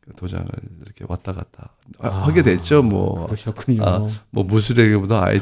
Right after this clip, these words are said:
Speaker 1: 아이들 때야 뭐 이렇게,
Speaker 2: <laughs>
Speaker 1: 어, 그렇게 다니는 거죠.
Speaker 2: 네.
Speaker 1: 예, 예, 그렇게 시작이 됐죠.
Speaker 2: 그 우리 관장님 하면 그 트레이드마크가 그냥 수염 이렇게 기르신 모습이 참
Speaker 1: 음.
Speaker 2: 멋있으신데,
Speaker 1: <laughs>
Speaker 2: 그 젊으셨을 때도 이렇게 수염을 기르셨었어요?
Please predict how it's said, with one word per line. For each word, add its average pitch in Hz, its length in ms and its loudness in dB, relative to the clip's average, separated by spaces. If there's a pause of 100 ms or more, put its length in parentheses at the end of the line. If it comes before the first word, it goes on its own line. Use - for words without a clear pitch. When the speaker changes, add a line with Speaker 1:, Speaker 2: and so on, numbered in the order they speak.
Speaker 1:
아이들 113 360 6
때야 107 280 4
뭐 104 160 4
이렇게, 95 420 -2 (100)
Speaker 2:
<laughs> - 100 -10
Speaker 1:
어, 113 160 -2
그렇게 113 220 -2
다니는 104 440 0
거죠. 104 280 -2
Speaker 2:
네. 107 260 4
Speaker 1:
예, 87 40 2
예, 82 420 0 (180)
그렇게 92 240 -10
시작이 95 360 -10
됐죠. - 500 -20 (240)
Speaker 2:
그 175 80 0
우리 196 220 6
관장님 170 420 6
하면 170 240 6
그 190 120 4
트레이드마크가 185 640 2
그냥 180 260 2 (240)
수염 220 360 6
이렇게 160 160 2
기르신 143 340 2
모습이 135 340 -2
참 - 300 0
Speaker 1:
음. - 20 2
Speaker 2:
멋있으신데, 131 1080 2
Speaker 1:
<laughs> - 500 -4
Speaker 2:
그 185 280 2
젊으셨을 220 600 8
때도 190 180 4
이렇게 151 420 4
수염을 180 360 2
기르셨었어요? 135 880 -2